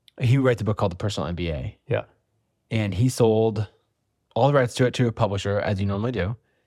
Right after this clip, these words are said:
Speaker 1: And then the publisher turned around and sold the audio rights to somebody else. And then they were gonna, like, sell it to someone else. He's like, "Can I just, can I buy those back?" And so he bought the audio rights back, um, published it himself on Audible, and it took off.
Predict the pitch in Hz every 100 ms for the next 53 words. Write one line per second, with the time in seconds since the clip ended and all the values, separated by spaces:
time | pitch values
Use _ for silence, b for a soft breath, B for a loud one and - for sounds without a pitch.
0 | _ _ _ - 117 113 101 120 117 120
1 | 120 104 95 - 107 104 98 92 92 -
2 | 101 98 92 85 - 92 90 92 92 92
3 | 87 87 85 95 95 85 95 92 92 87
4 | 82 85 - 87 - 104 90 87 - 120
5 | 113 165 196 226 190 _ - 151 156 143
6 | 165 135 113 135 - _ _ _ _ _
7 | _ _ _ - 113 120 139 117 98 98
8 | 101 123 113 - 107 101 101 - _ _
9 | _ _ _ _ - 98 92 90 87 113
10 | 110 101 98 90 107 104 107 - 90 90
11 | 85 107 95 95 92 95 _ _ _ _
12 | _ 110 104 92 90 90 90 - 107 -
13 | 117 104 78 -